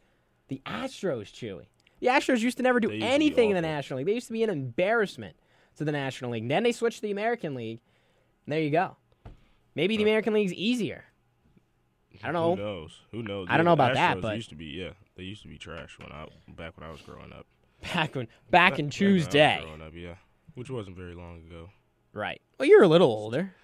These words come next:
Speaker 1: What are you, in
Speaker 2: Yeah.
Speaker 1: your twenties?
Speaker 2: Yeah, just turned twenty-one, actually,
Speaker 1: That's
Speaker 2: last
Speaker 1: right.
Speaker 2: month.
Speaker 1: Chew was just, when was that? That was, like, a week ago?
Speaker 2: Last month.
Speaker 1: Last,
Speaker 2: August,
Speaker 1: last
Speaker 2: August
Speaker 1: month.
Speaker 2: fifteenth, yeah.
Speaker 1: That was last month. That's
Speaker 2: Yeah.
Speaker 1: right. That's right.
Speaker 2: Yeah, yeah, yeah. It
Speaker 1: Right
Speaker 2: was
Speaker 1: before we got to school.
Speaker 2: Exactly,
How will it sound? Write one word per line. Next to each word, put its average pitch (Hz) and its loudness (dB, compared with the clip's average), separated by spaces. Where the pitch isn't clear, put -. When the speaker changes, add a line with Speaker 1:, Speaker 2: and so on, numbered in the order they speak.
Speaker 1:
What 190 -6
are - 0
you, 120 0
in 120 0
Speaker 2:
Yeah. 117 -4
Speaker 1:
your 110 -8
twenties? 180 -4
Speaker 2:
Yeah, 123 -4
just 139 -8
turned 151 -6
twenty-one, 143 -10
actually, 85 -16
Speaker 1:
That's 127 -6
Speaker 2:
last 160 0
Speaker 1:
right. 143 0
Speaker 2:
month. 95 -12
Speaker 1:
Chew 156 -2
was 143 0
just, 143 -4
when 180 -2
was 254 -2
that? 311 -6
That 240 -6
was, 226 -8
like, 151 -8
a 123 -10
week 135 -12
ago? - -20
Speaker 2:
Last 107 -6
month. 98 -12
Speaker 1:
Last, 90 -12
Speaker 2:
August, 143 -10
Speaker 1:
last 165 -4
Speaker 2:
August 120 -6
Speaker 1:
month. 135 -2
Speaker 2:
fifteenth, 95 -12
yeah. 85 -12
Speaker 1:
That 104 -8
was 98 -14
last 98 -10
month. 104 -10
That's 85 -12
Speaker 2:
Yeah. 101 -10
Speaker 1:
right. 95 -10
That's 85 -18
right. - -20
Speaker 2:
Yeah, 82 -18
yeah, 78 -18
yeah. 76 -18
It 76 -20
Speaker 1:
Right 117 -6
Speaker 2:
was 120 -4
Speaker 1:
before 131 -4
we 120 -2
got 117 -6
to - -20
school. 104 -10
Speaker 2:
Exactly, 90 -14